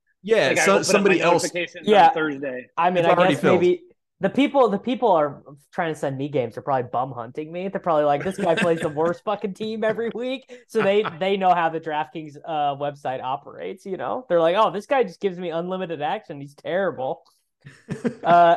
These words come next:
Speaker 3: okay, the blended optimal, I was wrong. The blended optimal was Josh Allen, Joe Mixon, and Khalif Raymond over, uh, so Allen instead of Fields, Khalif instead of Godwin, and then Mixon instead of Eckler. So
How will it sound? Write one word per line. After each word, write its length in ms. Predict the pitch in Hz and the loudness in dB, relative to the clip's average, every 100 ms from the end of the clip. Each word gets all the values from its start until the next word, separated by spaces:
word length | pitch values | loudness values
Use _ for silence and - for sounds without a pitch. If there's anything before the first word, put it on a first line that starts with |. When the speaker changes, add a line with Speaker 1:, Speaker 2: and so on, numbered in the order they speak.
| - | 2
Speaker 3:
okay, 360 | 202 196 160 | 2 2 2
the 100 | 156 | 0
blended 280 | 170 214 226 | 2 2 4
optimal, 360 | 208 196 185 170 | 4 2 2 -2
I 80 | 156 | -2
was 140 | 151 | -2
wrong. 240 | 151 131 131 | -6 -6 -10
The 120 | 143 | -10
blended 320 | 147 180 190 | -2 -2 0
optimal 560 | 156 156 156 151 147 - | -2 -2 -4 -8 -8 -8
was 240 | 143 127 | -8 -10
Josh 340 | - 143 147 147 | -8 -6 -4 -6
Allen, 520 | 139 135 135 131 127 | -8 -6 -6 -10 -14
Joe 160 | - 139 | -8 -8
Mixon, 380 | 135 131 - 127 | -6 -8 -10 -12
and 120 | 123 | -12
Khalif 320 | - 139 135 | -10 -10 -6
Raymond 520 | 127 127 123 117 113 107 | -4 -4 -4 -6 -8 -8
over, 560 | 123 123 120 117 113 113 _ _ _ _ _ _ _ _ - - - | -6 -4 -4 -4 -4 -8 _ _ _ _ _ _ _ _ -20 -10 -2
uh, 320 | 139 120 110 | 0 0 -2
so 460 | - 143 120 117 - | -4 -4 -2 -4 -4
Allen 280 | 151 175 180 | 0 0 0
instead 260 | 175 190 170 | -2 -6 -6
of 80 | 175 | -6
Fields, 580 | 156 151 139 135 139 _ _ _ _ | -6 -4 -4 -6 -12 _ _ _ _
Khalif 360 | - 156 156 156 | -8 -6 -6 -8
instead 260 | 151 156 | -10 -8
of 120 | 135 | -6
Godwin, 560 | - 131 127 127 120 120 - | -2 -2 -2 -6 -10 -12 -14
and 140 | 127 | -10
then 140 | 117 | -8
Mixon 300 | 120 120 - | -6 -8 -8
instead 240 | 117 - 107 | -10 -6 -6
of 80 | 104 | -4
Eckler. 400 | - 143 160 160 | -4 -2 -4 -6
So 400 | - 156 127 120 | -2 0 0 -4